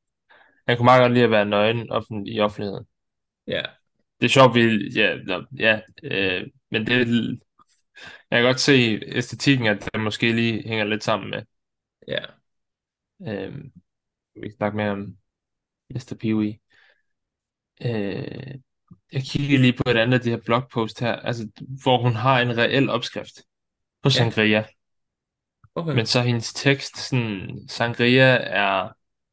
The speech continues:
Speaker 1: blodet, og det hænger sammen med Satan og helvede." Altså, hun, det er så spøjst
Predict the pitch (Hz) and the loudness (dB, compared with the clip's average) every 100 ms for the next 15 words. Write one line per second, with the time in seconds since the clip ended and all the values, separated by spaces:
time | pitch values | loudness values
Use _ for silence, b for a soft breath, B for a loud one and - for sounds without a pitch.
0 | _ _ _ _ _ - 120 127 110 104 | _ _ _ _ _ 0 2 4 2 -2
1 | - - _ - - 117 110 107 107 110 | -6 -20 _ -16 -6 -4 -2 -4 -4 -4
2 | 107 104 131 117 104 - 123 127 - 98 | -4 -2 -2 -2 -8 -6 -4 -4 -6 -12
3 | 85 127 - 107 123 123 127 80 - - | -12 -16 -8 -2 2 2 2 -2 -8 -18
4 | - - 113 110 110 107 95 95 98 - | -18 -10 -6 -2 -2 -2 -4 -8 -10 -12
5 | - _ _ - 90 78 - - - - | -16 _ _ -2 2 0 -2 -6 -4 0
6 | 143 135 - 117 107 - - | 0 0 0 0 0 -4 -18